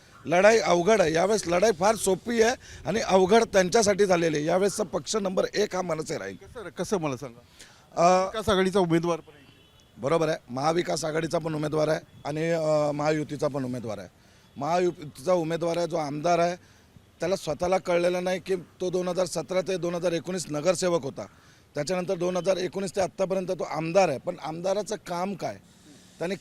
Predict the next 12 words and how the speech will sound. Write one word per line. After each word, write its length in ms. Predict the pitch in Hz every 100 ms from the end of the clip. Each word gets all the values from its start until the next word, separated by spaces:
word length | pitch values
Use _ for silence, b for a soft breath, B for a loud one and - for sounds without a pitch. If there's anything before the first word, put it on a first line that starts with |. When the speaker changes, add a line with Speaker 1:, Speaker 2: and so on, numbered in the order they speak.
| -
Speaker 1:
काय 200 | 190 202
करायला 440 | 190 175 208 214
पाहिजे, 380 | 190 160 123 110 -
त्यांनी 180 | 170 185
काय 260 | - 190 202
केलं 360 | - 170 202
पाहिजे, 360 | 220 190 165 151
त्यांनी 200 | 170 180
कशा 240 | 170 165
पद्धतीने 600 | 202 180 196 170 220 202
लोकांशी 360 | 196 208 202 214
जनसंपर्क 760 | 180 196 208 214 226 160 151